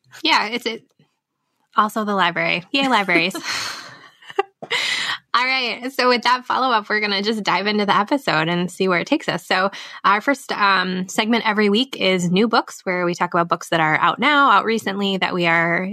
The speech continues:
have read or are excited about or looking forward to. Um, so I'm gonna go first. And the first one is a book that I am almost finished reading, and I have, it's, it's super interesting. And it's called Duped, Double Lives, False Identities, and the Con Man I Almost Married by Abby Elin.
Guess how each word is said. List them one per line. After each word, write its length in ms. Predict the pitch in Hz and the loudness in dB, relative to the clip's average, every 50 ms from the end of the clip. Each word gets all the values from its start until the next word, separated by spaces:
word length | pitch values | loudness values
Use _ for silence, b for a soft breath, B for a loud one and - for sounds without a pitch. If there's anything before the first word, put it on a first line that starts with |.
| 208 202 - | -8 -6 -4
have 180 | - 190 190 247 | -4 -2 2 2
read 240 | 262 269 254 240 | 4 4 4 4
or 120 | 233 214 202 | 2 2 2
are 220 | 185 185 185 175 | 2 2 0 0
excited 380 | 175 170 - - 175 180 175 170 | 0 -2 -2 -4 -2 -2 -2 0
about 300 | 165 160 160 151 156 156 | 2 2 2 2 0 -2
or 120 | 156 156 | -4 -4
looking 260 | 156 165 - 175 170 | -4 -4 -4 -4 -4
forward 300 | 165 - - - 156 196 - | -2 -2 -2 -2 -4 -6 -8
to. 180 | - - 202 214 B B B B B B B | -6 -6 -6 -6 B B B B B B B
Um, 340 | - 202 208 202 196 190 196 - _ | 0 0 0 0 0 -2 -4 -6 _
so 120 | - 247 | -4 -2
I'm 80 | 214 220 | 0 0
gonna 120 | 254 302 | 2 2
go 80 | 330 339 | 2 2
first. 340 | - - 311 - - - - | 2 -2 -2 -2 -6 -14 -8
And 320 | 208 202 190 180 180 185 190 | -6 -2 -2 -2 0 -2 -2
the 60 | 196 | -2
first 240 | - 262 262 - - | -2 -2 -4 0 -2
one 200 | 254 262 254 247 | 0 0 0 0
is 280 | - 202 214 208 202 196 202 | 0 0 0 0 0 0 -4
a 80 | 202 | 0
book 160 | 170 196 190 _ - | 0 0 -2 _ -2
that 100 | 180 175 | 0 0
I 140 | 175 175 175 | 0 0 0
am 360 | 175 180 180 175 170 170 165 | 2 2 2 2 2 0 0
almost 360 | - - 233 277 294 294 - | 2 2 2 4 2 0 0
finished 240 | - 247 233 233 - | 0 -2 -2 0 0
reading, 320 | 220 208 196 196 190 196 | -2 0 0 0 0 0
and 100 | 185 175 | 0 2
I 180 | 170 170 170 175 | 2 0 0 0
have, 200 | 185 185 175 175 _ _ _ _ _ | 0 -2 -2 -2 _ _ _ _ _
it's, 260 | - 208 208 - - | -10 -8 -8 -8 -6
it's 120 | - 233 - | -6 -2 0
super 160 | - 269 254 | 0 0 0
interesting. 380 | 214 190 185 180 - - 165 180 B B B B B B | 0 -2 -4 -6 -8 -8 -10 -10 B B B B B B
And 140 | - 202 208 | -2 -2 -2
it's 80 | 214 - | -2 -2
called 260 | - 220 196 180 170 | -2 -2 -2 -2 0
Duped, 480 | - 202 180 185 180 _ - - - 190 | 0 0 0 0 -6 _ -14 -8 -8 -2
Double 320 | - 202 220 240 285 277 | 0 0 2 2 2 4
Lives, 400 | 247 196 190 185 185 190 196 - | 4 4 4 4 2 0 -6 -2
False 240 | - 175 160 175 - | 0 0 0 2 0
Identities, 640 | 185 190 - 160 160 160 151 160 156 151 151 160 | -4 -4 -2 -2 -2 -2 -2 -2 -2 -4 -4 -4
and 100 | - 170 | -4 -4
the 80 | 160 156 | -4 -4
Con 300 | - - 196 185 185 190 | -2 -2 0 0 0 0
Man 180 | 190 180 175 | -2 -2 -2
I 80 | 175 175 175 160 | -2 0 2 2
Almost 320 | 156 160 160 170 - - | 2 2 -2 -4 -4 -6
Married 300 | 175 170 165 - - 190 | -8 -6 -6 -8 -8 -4
by 120 | - 180 | -4 -2
Abby 460 | 175 - 170 175 175 175 165 165 180 185 | 0 2 0 0 0 -2 -6 -4 -8 -8
Elin. 280 | - 185 196 208 226 | -8 -8 -8 -8 -8